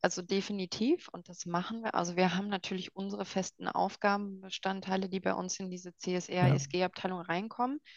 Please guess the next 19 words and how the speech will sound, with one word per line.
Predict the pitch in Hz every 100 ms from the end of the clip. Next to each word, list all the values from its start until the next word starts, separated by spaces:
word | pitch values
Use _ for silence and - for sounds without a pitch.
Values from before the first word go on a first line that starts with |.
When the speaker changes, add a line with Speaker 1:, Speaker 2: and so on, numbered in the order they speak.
| - - - _
Speaker 1:
Aber | 175 180 185 165
wenn, | 196 285 - _ _ _ _ _ _ _ _
sagen | 196 208
wir | 254
mal | 240
ganz | 202 202 -
plump, | - 214 -
eben | - 208 202 -
gerade | 190 202 214
weil's | 196 202 202 -
E | 202 196
S | 190 180 -
G | 190 185
ist, | - 156 -
ne? | 190 214
Also | 202 190
in | 190
der | 185 -
E, | 196 196